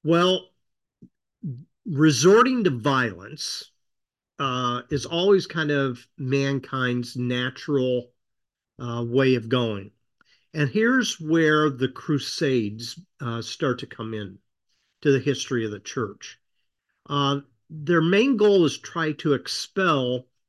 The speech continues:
Muslims from the land that they captured, especially the Holy Land.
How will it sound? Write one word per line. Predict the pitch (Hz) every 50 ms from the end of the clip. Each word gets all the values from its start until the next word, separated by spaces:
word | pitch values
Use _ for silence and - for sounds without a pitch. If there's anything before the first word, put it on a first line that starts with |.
| - - _ -
Muslims | 139 143 160 175 185 - 170 165 139 135 123 -
from | - - 151 139 135
the | 131 131
land | 123 127 131 131 131 127 131 131 127 127 127 135 - -
that | 131 131 127 127 -
they | 139 120
captured, | 120 - - 147 139 131 - - - 127 120 120
especially | 117 - - - 170 156 - - 165 143 139 131 120
the | 107 113
Holy | - - 156 147 143 131 123 113
Land. | 101 98 104 98 95 87 90 - -